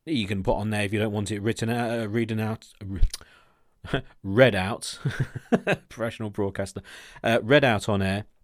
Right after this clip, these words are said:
not a problem. But, um, basically what he's done, um, Leicester were only a pot one side, only in pot one because they were league champions, because what happened in our alternative timelines,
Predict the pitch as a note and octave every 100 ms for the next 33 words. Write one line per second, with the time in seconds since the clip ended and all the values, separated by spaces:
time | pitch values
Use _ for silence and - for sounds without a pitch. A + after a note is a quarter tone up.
0 | _ _ _ - A#2 D#3 C#3+ C3+ G#2 G2
1 | F#2+ A#2 - C3+ C#3 C3+ - _ _ _
2 | _ _ - - A#2 E3 F#3+ C3+ C#3 B2
3 | B2 - C3 E2 F#2 - - _ G2+ G#2+
4 | G#2+ G#2+ G#2+ - A#2+ D3 - D3 C3 A#2+
5 | A#2 - _ - C3 C3 A#2 - - -
6 | A2+ A#2+ A2 - G#2 G2 F#2+ - _ _
7 | _ _ _ _ _ _ _ - B2+ B2+
8 | A#2 A#2+ A2 G#2+ A#2+ A2 A2 A2+ A2 -
9 | D3 G2 E2+ F#2 A2 F#2 - _ _ -
10 | A2+ - A2+ G#2+ G2 G#2 G2+ G2 F#2+ -
11 | F#2+ - G#2 F#2+ F#2 - C#3 A2 F#2